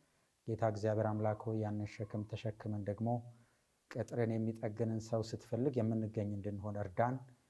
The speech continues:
ቃልህን አብራልን፣ በተግባር እንድናውልም ደግሞ ጸጋህ ይርዳን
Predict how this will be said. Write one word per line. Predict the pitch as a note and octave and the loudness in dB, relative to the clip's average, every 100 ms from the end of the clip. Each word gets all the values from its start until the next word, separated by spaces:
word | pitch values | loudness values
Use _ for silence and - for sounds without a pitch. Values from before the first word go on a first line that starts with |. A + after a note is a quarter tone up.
| _ - | _ -12
ቃልህን | - A2 G#2+ G#2+ | -2 2 2 2
አብራልን፣ | G#2 G2+ G#2 G2+ G#2+ A2 A2 - _ _ _ _ _ _ _ - - _ _ - | 2 2 2 2 2 0 -4 -10 _ _ _ _ _ _ _ -20 -20 _ _ -4
በተግባር | A2 G#2 G#2 A2+ G#2+ A2+ A2 | 2 2 2 0 2 4 4
እንድናውልም | G#2+ G#2 G2+ G2+ G2+ G2+ | 2 0 -2 -2 -4 -4
ደግሞ | G2+ G2+ A2 A2+ A2 | -4 -2 -2 -4 -8
ጸጋህ | - G#2+ G2 G#2+ G2+ | -6 -6 -4 -4 -2
ይርዳን | G#2+ F#2+ A#2 | -2 2 2